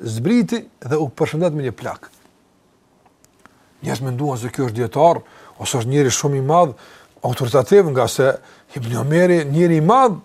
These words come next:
njëri i dijshëm, një, një shok i afërt me Muhamedit sallallahu alaihi wasallam,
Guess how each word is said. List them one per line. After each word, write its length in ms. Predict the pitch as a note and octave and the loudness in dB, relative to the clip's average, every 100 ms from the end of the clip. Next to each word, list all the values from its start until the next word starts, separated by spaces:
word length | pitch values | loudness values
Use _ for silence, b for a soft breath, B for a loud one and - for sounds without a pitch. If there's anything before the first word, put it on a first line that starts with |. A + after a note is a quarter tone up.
| - | -4
njëri 220 | D3+ F3 | 0 0
i 40 | C#3+ | 2
dijshëm, 440 | B3+ D4+ A#3 A#3 - B B B | 4 4 2 0 -4 B B B
një, 200 | D#3 F3+ - | 0 0 0
një 160 | D#3+ E3+ | 0 0
shok 360 | - C4 - G#3+ | 4 4 4 -2
i 80 | A3 | 2
afërt 440 | A3 C#4+ B3+ A#3 | 6 6 6 2
me 120 | B3+ | 2
Muhamedit 540 | B3+ F3+ B3 C4+ A#3+ G3+ | 2 2 2 2 2 2
sallallahu 500 | A3+ A3 A#3 A#3 G#3+ | 2 2 2 4 2
alaihi 240 | G#3+ A3+ G3 | 2 2 0
wasallam, 520 | F3+ C4 C#4 A#3 | 2 2 4 0